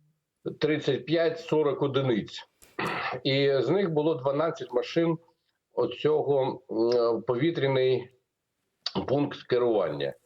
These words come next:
Він виконує, е, декілька функцій. Він може виконувати функції ретранслятора, він може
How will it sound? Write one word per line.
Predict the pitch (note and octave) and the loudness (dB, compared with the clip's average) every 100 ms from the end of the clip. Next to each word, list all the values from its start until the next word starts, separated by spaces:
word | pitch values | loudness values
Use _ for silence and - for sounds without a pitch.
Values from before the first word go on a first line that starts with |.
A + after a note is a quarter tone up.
| _ _ _ - | _ _ _ -4
Він | D#3 | 0
виконує, | D3+ C#3+ D#3 D3 C#3 C3+ C3+ C3 | 0 0 0 2 2 2 2 2
е, | B2+ | 0
декілька | A#2+ A#2+ G#2+ F#2 G2 | 2 0 -2 -2 -4
функцій. | - F2+ E2 F2+ | -2 -4 -4 -4
Він | F#2 C3+ C3 - _ _ _ _ | 0 0 0 -2 _ _ _ _
може | - B2+ B2 | -2 0 0
виконувати | A#2+ B2+ A#2+ - C3 A#2+ G#2+ A#2 | 0 0 -2 0 0 2 0 -2
функції | - C3 - A2+ | 0 -2 0 0
ретранслятора, | A2+ G#2 G2+ - G2+ F#2+ C3+ B2+ | 0 0 -2 0 0 0 0 2
він | A#2+ | 2
може | B2+ B2+ G2+ A2 | 2 2 2 0